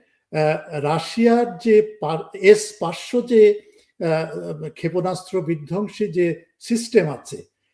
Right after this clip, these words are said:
সেটা সম্ভবত স-, সবাই, আহ, ইয়ে করছে, যে ধারণা করছে যে, আহ, আহ, রাশিয়া ইরানকে এই এস ফাইভ হান্ড্রেড দিয়েছে, যার ক্ষমতা আছে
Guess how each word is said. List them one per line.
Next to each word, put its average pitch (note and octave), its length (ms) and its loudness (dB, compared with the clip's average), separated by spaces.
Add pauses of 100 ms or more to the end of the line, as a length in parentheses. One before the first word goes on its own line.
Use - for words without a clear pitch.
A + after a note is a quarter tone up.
(120)
সেটা A3 320 0
সম্ভবত A3+ 800 -2 (120)
স-, F3 260 -10
সবাই, G#3+ 520 -4
আহ, F3 360 -6
ইয়ে F#3 160 -4
করছে, E3 480 -8 (300)
যে D#3+ 360 -4 (180)
ধারণা E3 340 -4
করছে F3 380 -6
যে, D3+ 220 -4 (320)
আহ, D#3 400 -2
আহ, E3 460 -12
রাশিয়া D#3 540 -2 (260)
ইরানকে D#3 720 -2
এই D3 300 -4
এস D#3+ 340 -6
ফাইভ D#3 240 -2
হান্ড্রেড D3+ 340 -4
দিয়েছে, D3+ 360 -4
যার C#3 240 -4
ক্ষমতা D3+ 440 -4
আছে D3+ 360 -4